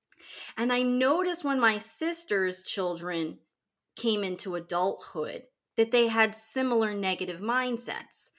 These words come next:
And it would drive me crazy. And I would hear them say, "Well, I can't do that. Well, I can't go to college. I don't have enough, um, money to do that."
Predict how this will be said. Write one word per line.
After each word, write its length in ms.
And 120
it 100
would 140
drive 400
me 100
crazy. 600
And 120
I 140
would 240
hear 320
them 220
say, 160
"Well, 140
I 80
can't 340
do 160
that. 320
Well, 100
I 80
can't 320
go 80
to 140
college. 760
I 180
don't 300
have 300
enough, 300
um, 460
money 500
to 180
do 220
that." 240